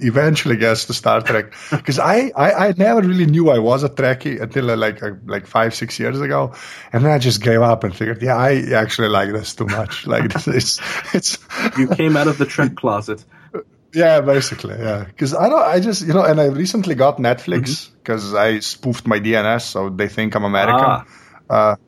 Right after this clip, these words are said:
Speaker 1: yes. <laughs> And I, I, the, I think my, uh, uh, my, uh, what's the, the area, my area code for Netflix is n-, nine oh two one oh.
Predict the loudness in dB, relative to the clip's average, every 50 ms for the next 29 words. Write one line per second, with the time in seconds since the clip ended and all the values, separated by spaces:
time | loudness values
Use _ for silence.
0 | _ _ 0 0 0 0 0 -4 -8 -12 -14 -18 _ _ -2 0 0 0 0 0
1 | 0 -2 -2 -2 -4 -4 -4 -4 -4 -2 -2 -2 -2 -2 -2 -2 -2 -2 -2 -2
2 | -2 0 0 0 0 0 2 2 4 4 4 4 2 0 -4 _ _ -20 -20 -20
3 | -20 -20 -20 _ _ _ _ _ _ _ 0 2 2 2 2 0 -2 -2 -2 -2
4 | -2 -2 -2 -2 -2 -2 -2 0 0 2 2 2 2 0 0 2 2 2 2 2
5 | 2 2 4 4 4 4 4 2 2 0 -2 0 0 0 0 0 0 -2 -2 0
6 | 0 0 0 0 -2 -2 -2 -2 -4 -6 -4 -2 2 2 4 4 4 4 2 2
7 | 0 -2 0 0 2 4 4 4 4 4 2 0 -2 -6 -8 -4 -2